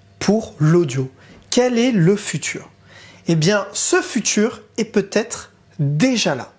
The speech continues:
Le Dolby Atmos. Est-ce que c'est le futur qui va remplacer la stéréo ou est-ce que c'est juste la hype du moment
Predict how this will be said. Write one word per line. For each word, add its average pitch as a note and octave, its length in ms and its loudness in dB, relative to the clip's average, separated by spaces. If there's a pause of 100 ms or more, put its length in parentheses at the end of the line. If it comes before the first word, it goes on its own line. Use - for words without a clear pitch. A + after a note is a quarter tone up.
Le G#3 280 2
Dolby G#3 920 0 (200)
Atmos. - 840 -4 (520)
Est-ce C#4 300 0
que B3+ 380 0 (500)
c'est - 380 0
le D#3+ 160 0
futur G#3+ 680 -2 (100)
qui - 180 -2
va D3+ 260 0
remplacer G#3 1040 -2 (580)
la F3+ 260 2
stéréo G3 600 -2 (420)
ou A#3 120 4
est-ce C4+ 160 0
que C#4 160 0
c'est A3+ 240 0
juste G#3+ 500 -2
la G3+ 380 2 (160)
hype A#3 360 -2
du E3+ 180 -2
moment F#3+ 420 0